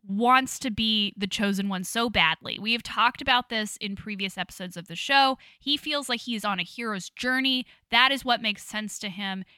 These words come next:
He cannot let go of this idea. And honestly, his refusal to let go of this idea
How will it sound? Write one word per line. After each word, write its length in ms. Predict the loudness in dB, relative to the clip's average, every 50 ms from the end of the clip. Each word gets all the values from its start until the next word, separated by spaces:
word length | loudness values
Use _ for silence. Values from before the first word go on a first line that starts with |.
| _ -10
He 160 | -8 -8 -8
cannot 500 | -6 -4 -2 0 2 2 4 2 2 4
let 240 | 4 4 4 2 0
go 260 | 0 0 2 2 0
of 120 | 0 -2
this 180 | -4 -6 -4 -4
idea. 460 | -4 -4 -4 -2 0 2 2 2 2 -2 -6 -12 _ -4
And 100 | -4 -2 0
honestly, 480 | 2 4 4 4 4 0 -4 -6 -6 -6
his 180 | -4 -6 -6 -6
refusal 680 | -6 -8 -8 -10 -12 -10 -6 -6 -4 -4 -2 -2 -2
to 60 | 0
let 200 | 0 0 0 0
go 140 | 0 -2 -2
of 100 | -2 -2
this 160 | -6 -6 -4
idea 400 | -4 -4 -4 -2 -2 -2 -2 -2